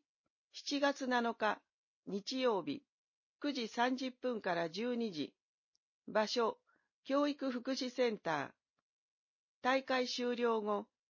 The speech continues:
街頭キャンペーン出発式を実施します。問い合わせ先、中津保護区保護司会事務局。電話、六四六四四零。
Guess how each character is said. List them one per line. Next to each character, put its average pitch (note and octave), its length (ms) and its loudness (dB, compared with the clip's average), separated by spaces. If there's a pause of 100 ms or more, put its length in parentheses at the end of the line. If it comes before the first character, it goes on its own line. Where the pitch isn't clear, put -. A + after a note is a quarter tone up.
(180)
街 C4 280 4
頭 C4+ 260 2
キ C4 140 -2
ャ C4 100 2
ン B3 60 -4
ペ A#3+ 300 2
ー C#3 80 -2
ン - 140 -12
出 G#3+ 300 -2
発 C#4 240 2
式 F#3 300 -2
を E3 80 2
実 D#3 160 -4
施 A3+ 220 -4
し G3 140 -4
ま F3+ 200 0
す。 - 120 -20 (1080)
問 C#4 180 4
い C4+ 80 2
合 C4+ 100 4
わ B3+ 120 0
せ B3+ 140 -2
先、 A3 480 -4 (640)
中 A#3 320 2
津 F#3+ 300 -6 (140)
保 G3+ 120 0
護 C4 160 4
区 D#3+ 300 -6 (180)
保 G#3+ 160 -6
護 B3+ 140 4
司 - 160 -4
会 E3+ 340 0
事 F#3+ 140 -8
務 A3 160 0
局。 - 360 -2 (760)
電 A#3+ 340 2
話、 A3 240 2 (300)
六 G#3 320 0
四 B3 320 2 (260)
六 G#3 300 -2
四 C4 300 2
四 G3 280 0
零。 F3+ 300 0